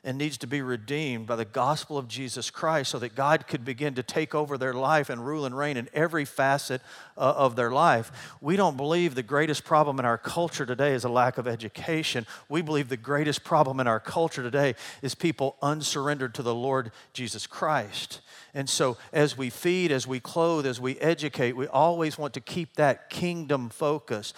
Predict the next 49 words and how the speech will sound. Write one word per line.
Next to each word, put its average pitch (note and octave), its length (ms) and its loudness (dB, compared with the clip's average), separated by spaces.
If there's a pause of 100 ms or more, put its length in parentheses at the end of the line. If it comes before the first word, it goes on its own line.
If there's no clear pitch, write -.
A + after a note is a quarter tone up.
(220)
Because C#3+ 240 -2
listen, E3+ 260 2 (200)
you F3 100 -6
can C3+ 140 -2
feed F#3+ 280 -2
someone, B2+ 380 -2
you D#3 80 -4
can C3+ 160 -10
clothe F#3 280 0
someone, C3 320 -2
you D3+ 100 -6
can B2+ 240 -6
educate D#3 500 -2
someone, B2 420 -2 (300)
but B2+ 120 4
apart E3+ 440 6
from D3 160 -2
connecting D3+ 640 0
them D#3 220 0
to C#3+ 60 -10
the B2 100 -2
gospel C#3 420 4
of B2+ 80 -2
Jesus C#3+ 420 -2
Christ, D#3 360 4 (240)
they D3 100 4
will C3+ 140 0
die C#3+ 320 6
and C3+ 140 -4
spend C#3 260 -4
eternity B2 540 -2
separated B2 600 0
from A2 180 -4
our G#2+ 120 0
God. C3+ 340 4 (240)
They C3+ 100 2
will C3 140 0
live D3 220 4
their C3+ 140 2
entire D3+ 480 2
life C#3 280 4
here F3 480 0 (220)
separated C#3 600 2
from A#2 200 -6
the G#2+ 80 -4
power E3 640 4
that A#2 160 -4
could A2 160 -10
come B2+ 300 0